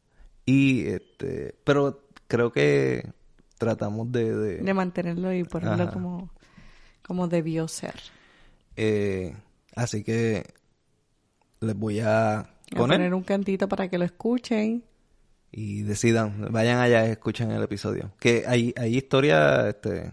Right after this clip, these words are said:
Speaker 1: en verdad ese episodio fue un altibaja.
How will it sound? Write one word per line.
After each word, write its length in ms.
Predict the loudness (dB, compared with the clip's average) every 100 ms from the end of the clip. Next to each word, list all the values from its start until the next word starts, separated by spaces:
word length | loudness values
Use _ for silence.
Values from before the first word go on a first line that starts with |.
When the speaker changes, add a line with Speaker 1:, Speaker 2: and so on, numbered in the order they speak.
| -16 _
Speaker 1:
en 120 | -2 0
verdad 320 | 2 4 4
ese 240 | 4 2
episodio 840 | 2 -2 0 0 2 4 2 0 -8 _ _ _ _ _
fue 260 | -2 0 -2
un 460 | -4 -6 -8 -8 -6
altibaja. 760 | -8 -6 -4 -4 -4 -10 -18